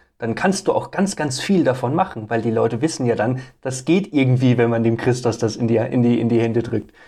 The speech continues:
Und da muss man dann halt eben auch aufpassen, dass es nicht zu viel wird.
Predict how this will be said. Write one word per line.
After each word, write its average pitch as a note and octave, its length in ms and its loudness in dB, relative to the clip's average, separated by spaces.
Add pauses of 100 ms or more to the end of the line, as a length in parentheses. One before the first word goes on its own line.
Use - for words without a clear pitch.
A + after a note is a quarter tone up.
(920)
Und A2 140 -6
da G#2+ 80 2
muss C3+ 220 0
man B2+ 120 2
dann B2 160 2
halt B2+ 140 0
eben A#2 180 2
auch B2 260 -2
aufpassen, B2+ 500 -2
dass A#2 180 -2
es - 160 -10
nicht A#2+ 300 -6
zu A#2+ 140 -4
viel C#3 320 0
wird. - 200 -6